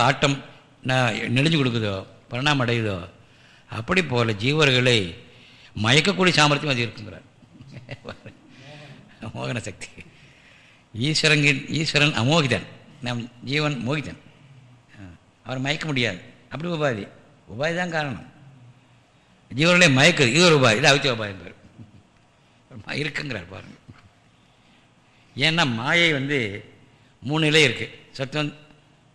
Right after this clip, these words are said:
ரஜஸ், தமஸ். மூணு நிலைக்கு மூணு குணங்கள் இருக்கின்றன. தமோ குணம் தான் பிரபஞ்சமாக பரிணாமம் அடையுது.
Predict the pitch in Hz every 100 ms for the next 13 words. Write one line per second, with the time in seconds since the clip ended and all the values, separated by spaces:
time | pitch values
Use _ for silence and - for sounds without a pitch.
0 | _ _ - 123 139 - 135 127 - -
1 | - _ _ _ _ _ _ 110 147 160
2 | 160 156 151 127 117 117 123 120 104 95
3 | 98 85 90 - _ _ _ _ _ 113
4 | 120 156 143 120 147 120 120 135 131 120
5 | 127 107 113 107 92 90